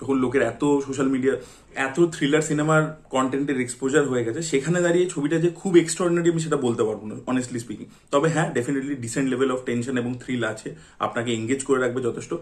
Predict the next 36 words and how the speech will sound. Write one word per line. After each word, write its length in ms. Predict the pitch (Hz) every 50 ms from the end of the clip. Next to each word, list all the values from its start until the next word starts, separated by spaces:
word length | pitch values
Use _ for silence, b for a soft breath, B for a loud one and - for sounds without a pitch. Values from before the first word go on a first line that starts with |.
| - -
ছবিটা 200 | - 151 151 156
একটু 260 | 156 156 - - 180
রান 200 | 151 143 139 143
টাইমটা 260 | 139 151 156 156 160
বড় 240 | - 123 120 127 135
হয়েছে, 220 | 139 135 135 143 143
আমার 180 | 127 135 135
মনে 160 | 131 131 135
হয় 80 | 135 131
যে 120 | 139 135 -
ওটিটি 300 | 123 117 120 139 131 139
প্ল্যাটফর্মে 420 | 131 131 123 120 - - 131 135 123
যেহেতু 220 | 123 127 131 131
মুক্তি 260 | 127 117 120 - 147
পেয়েছে 220 | 131 123 120 120 117
ছবিটা, 260 | 123 113 113 - B B B B B B
আর 80 | - 123
একটু 140 | 135 - 151
টাইট 360 | 156 - 123 117 135 139 135
ছবি 220 | - - 139 131 135
হওয়া 200 | 123 120 110 110
উচিত 140 | 113 113 117
ছিল। 100 | 127 135
এবং 200 | 143 156 156 156
এই 80 | 156
ধরনের 240 | 156 160 160 - - -
থ্রিলার 260 | - 147 147 160 170
ছবি 180 | 160 185 190 208
না, 80 | 180 -
মানে 400 | - - - - - - 147 151
একটা 140 | 143 - - 147
edge 120 | 147 147 160
of 100 | 160 160 165
the 60 | 165 160
seat 140 | - 165 156 151
experience 340 | 151 - - 170 165 165 165